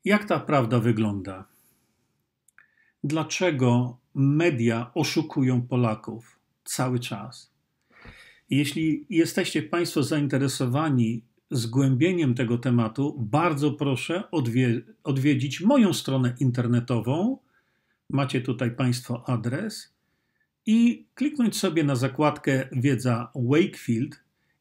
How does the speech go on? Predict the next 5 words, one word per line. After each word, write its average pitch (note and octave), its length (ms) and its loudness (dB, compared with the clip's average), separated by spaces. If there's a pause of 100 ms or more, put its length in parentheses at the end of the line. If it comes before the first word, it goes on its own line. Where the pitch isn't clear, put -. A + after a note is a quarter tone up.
i B2+ 300 -4
tam G#3 460 2 (200)
macie D#3 340 -2
państwo C#3+ 680 -4 (400)
pełen G3+ 680 0